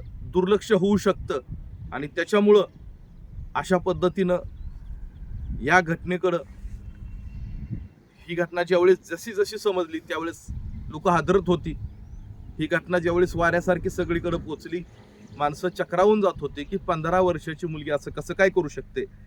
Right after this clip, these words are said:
फक्त मला पुन्हा एकदा हे सांगायचंय की जर अशा घटना घडल्या तर आपण ज्या पोलीस यंत्रणेला टार्गेट करतो, पोलिसांनी तपास नीट केला नाही, पोलिसांनी दुर्लक्ष केलं,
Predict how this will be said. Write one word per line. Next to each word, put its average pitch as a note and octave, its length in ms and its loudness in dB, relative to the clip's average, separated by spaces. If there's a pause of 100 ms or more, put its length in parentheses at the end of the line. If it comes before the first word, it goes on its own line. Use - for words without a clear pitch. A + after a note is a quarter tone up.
(320)
फक्त D3 180 -6
मला E3+ 180 0
पुन्हा E3 280 2
एकदा F#3+ 200 6
हे F#3 140 8
सांगायचंय F3 500 2 (720)
की C#3+ 100 -8
जर E3+ 200 6
अशा F#3+ 260 6
घटना F#3+ 340 2
घडल्या F#3 320 4 (500)
तर C3 60 -2
आपण E3+ 260 0
ज्या F#3 160 6
पोलीस A#3 380 0
यंत्रणेला G#3+ 540 4
टार्गेट G3 420 4
करतो, D#3 340 4 (400)
पोलिसांनी G3+ 440 2
तपास G3+ 380 -4
नीट G#3 240 2
केला G#3 200 2
नाही, G#3+ 160 0 (600)
पोलिसांनी G#3 440 2
दुर्लक्ष G#3 440 0 (120)
केलं, G#3+ 220 6